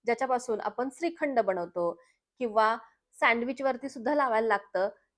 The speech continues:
किंवा कोणत्याही भाज्या ज्यावेळेस मॅरिनेट करायच्या असतात दही आणि मसाले टाकून, त्यावेळेस हे हंग कर्ड आपल्याला जास्त उपयोगात येतं. तर मी देखील ह्या फिल्टरमध्ये आता दही घेतलेलं आहे, तर तुम्ही बघू शकता दही टाकतानाच त्यातलं बरचसं पाणी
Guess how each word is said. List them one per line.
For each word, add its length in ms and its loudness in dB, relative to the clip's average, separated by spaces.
किंवा 240 2
कोणत्याही 360 0
भाज्या 380 2
ज्यावेळेस 460 0
मॅरिनेट 580 2
करायच्या 320 2
असतात 280 -2
दही 380 -2
आणि 220 -4
मसाले 400 0
टाकून, 340 -2
त्यावेळेस 680 2
हे 160 -2
हंग 180 -4
कर्ड 200 0
आपल्याला 260 -2
जास्त 300 -4
उपयोगात 440 0
येतं. 240 -16
तर 100 8
मी 160 2
देखील 320 2
ह्या 140 2
फिल्टरमध्ये 580 2
आता 140 2
दही 300 0
घेतलेलं 360 0
आहे, 180 -2
तर 380 -16
तुम्ही 140 0
बघू 200 2
शकता 340 0
दही 260 -4
टाकतानाच 640 0
त्यातलं 260 -4
बरचसं 380 0
पाणी 420 2